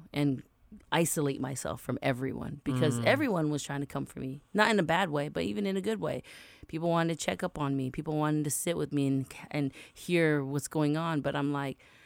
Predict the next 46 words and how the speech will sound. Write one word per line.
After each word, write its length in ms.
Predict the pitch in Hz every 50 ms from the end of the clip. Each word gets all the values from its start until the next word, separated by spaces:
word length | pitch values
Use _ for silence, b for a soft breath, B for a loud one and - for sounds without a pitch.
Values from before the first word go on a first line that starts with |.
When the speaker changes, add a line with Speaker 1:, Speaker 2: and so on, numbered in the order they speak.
| b b b
Speaker 1:
"There's 200 | - - 180 175
only 260 | 170 170 170 160 151 151
very 460 | 143 139 143 180 180 180 175 175 165
few 260 | - - - 180 175
people 360 | - - - 180 - 156 151
right 180 | 143 147 143 143
now 220 | 143 143 139 139
that 160 | 131 143 139
I'm 140 | 139 139 135 135
allowing 440 | 135 135 131 131 135 135 135 131 -
in 260 | - 139 135 131 127
this 240 | 135 135 131 - -
moment." 460 | 139 131 131 123 127 127 131 - -
You 60 | - 135 135 - 127
Speaker 2:
Mm-hmm. 20 |
Speaker 1:
know, 320 | 127 131 131 131 131 131 127
you 200 | 127 139 143 143
were 100 | 139 135 131
one 200 | 131 139 135 131
of 140 | 135 127 135
'em, 280 | 135 127 127 131 127 - B B B B B
some 220 | - - 160 151
of 60 | 139
my 140 | 139 131 123
family, 760 | 120 - - 147 139 139 139 135 135 131 131 127 127 127 123 -
you 100 | - 135
know, 160 | 131 127 123 123
like, 260 | 127 123 123 123 -
some 180 | - - 151 143
of 60 | 139
my 140 | 135 127 127
friends, 320 | - - 143 139 131 120
but 160 | - 131 139 143
very 600 | 139 143 135 147 185 185 180 180 175 170 170 160 B B B B B B B B
few 280 | - - - 180 175
people 300 | - - 180 - - -
had 200 | 143 139 143 139
access 380 | - 76 127 131 - - 127 -
to 140 | - - 143
me 140 | 135 127 127
at 100 | 120 -
that 180 | - 117 123
very 240 | 127 135 131 131 127
moment 360 | 127 127 127 131 131 131 123 -
Speaker 2:
That's 240 | 135 135 131 135 -
what's 100 | -